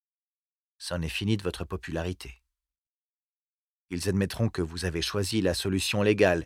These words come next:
et même raisonnable. Mais il n'empêche qu'à leurs yeux, vous resterez un lâche, une brute au cœur de pierre, un monstre. Et jamais vous ne serez élu conseiller. Peut-être même perdrez-vous votre position de maître marchand, rien de plus facile.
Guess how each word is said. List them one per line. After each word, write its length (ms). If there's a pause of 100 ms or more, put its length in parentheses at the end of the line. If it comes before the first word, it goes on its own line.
et 100
même 200
raisonnable. 600 (880)
Mais 180
il 80
n'empêche 360
qu'à 120
leurs 180
yeux, 180
vous 140
resterez 400
un 140
lâche, 400 (220)
une 180
brute 280
au 60
cœur 220
de 100
pierre, 300
un 80
monstre. 400 (840)
Et 100
jamais 260
vous 140
ne 60
serez 320
élu 160
conseiller. 520 (1040)
Peut-être 380
même 300
perdrez-vous 560
votre 260
position 520
de 100
maître 280
marchand, 440
rien 240
de 40
plus 160
facile. 400